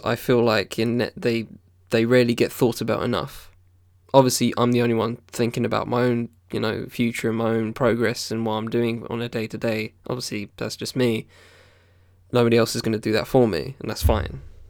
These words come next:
You know, I'm not asking for anybody. I'm not asking for help on that <laughs> front. But, you know, for stuff like,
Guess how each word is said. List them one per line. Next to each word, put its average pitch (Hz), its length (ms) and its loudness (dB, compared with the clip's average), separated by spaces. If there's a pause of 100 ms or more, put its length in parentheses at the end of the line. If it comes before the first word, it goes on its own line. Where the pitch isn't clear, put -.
(260)
You - 60 -10
know, - 60 -10
I'm - 80 -4
not 95 160 -2
asking - 200 -8
for - 100 -14
anybody. - 320 -8
I'm - 100 -12
not 117 80 -10
asking - 200 -8
for - 120 -16
help 131 180 -6
on 110 80 -8
that - 140 -12
<laughs> - 0 -
front. - 340 -4 (960)
But, 135 380 6
you 147 100 4
know, 147 160 6
for 143 140 -2
stuff 139 340 -2
like, 135 360 2